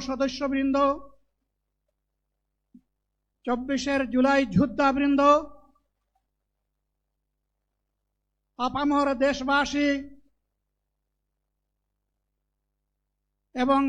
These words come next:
আমার সাংবাদিক বন্ধুগণ, আমি সর্বপ্রথম মহান রবের দরবারে শুকরিয়া আদায় করছি। ফেসিবাদের পতনের পর অত্যন্ত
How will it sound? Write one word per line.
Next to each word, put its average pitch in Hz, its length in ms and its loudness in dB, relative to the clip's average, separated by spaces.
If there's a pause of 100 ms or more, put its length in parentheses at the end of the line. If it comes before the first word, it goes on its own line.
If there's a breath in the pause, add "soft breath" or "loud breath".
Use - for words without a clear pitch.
আমার 269 220 2 (120)
সাংবাদিক 262 460 0 (120)
বন্ধুগণ, 240 480 2 (2000)
আমি 262 220 -2 (160)
সর্বপ্রথম 262 800 -2 (1300)
মহান 254 320 0 (100)
রবের 269 320 -2
দরবারে 262 380 -2 (120)
শুকরিয়া 269 360 -4
আদায় 254 280 -2
করছি। 254 300 -2 (1800)
ফেসিবাদের 277 580 0 (120)
পতনের 262 400 0 (120)
পর 262 220 4 (2750)
অত্যন্ত 254 500 -2